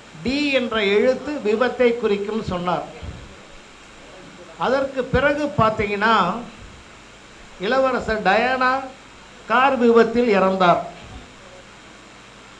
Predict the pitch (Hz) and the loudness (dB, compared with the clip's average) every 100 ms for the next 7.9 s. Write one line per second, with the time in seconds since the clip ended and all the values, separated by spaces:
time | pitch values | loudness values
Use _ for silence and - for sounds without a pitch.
0 | - 202 226 285 277 262 240 226 254 262 | -12 0 4 4 2 0 2 2 2 0
1 | 285 302 - - - - - - - - | -4 -8 -12 -20 -20 -20 -20 -20 -20 -20
2 | - - - - - - - - - 160 | -20 -20 -20 -20 -20 -20 -20 -20 -20 -16
3 | 180 185 156 127 135 120 - - - - | -14 -10 -10 -10 -16 -18 -20 -20 -20 -20
4 | - - - - - - - - - 220 | -20 -20 -20 -20 -20 -20 -20 -20 -8 -2
5 | 254 294 285 262 240 240 240 269 277 247 | 0 2 0 0 2 2 2 -4 -6 -10
6 | - 220 220 202 208 214 285 277 226 233 | -12 -2 0 2 0 -2 -4 -2 0 -2
7 | 240 233 233 202 196 196 190 175 | -2 0 2 2 0 2 2 2